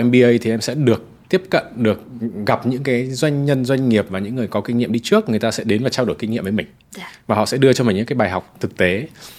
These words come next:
Speaker 1: Thì ở đây nó không khác gì như, như vậy, nghĩa là mình sẽ được, à, một cái lesson free one one.
Speaker 2: Wow,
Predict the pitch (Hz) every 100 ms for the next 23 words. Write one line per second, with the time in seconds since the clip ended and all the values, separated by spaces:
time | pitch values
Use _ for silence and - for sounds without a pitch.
0 | - - 117 156 135 120 143 175 120 101
1 | 117 - 120 123 - 113 127 104 101 107
2 | 131 95 - - - - 92 87 95 98
3 | - 101 117 156 - 95 - 139 135 120
4 | 117 110 110 104 - - _ _ 208 170
5 | 170 175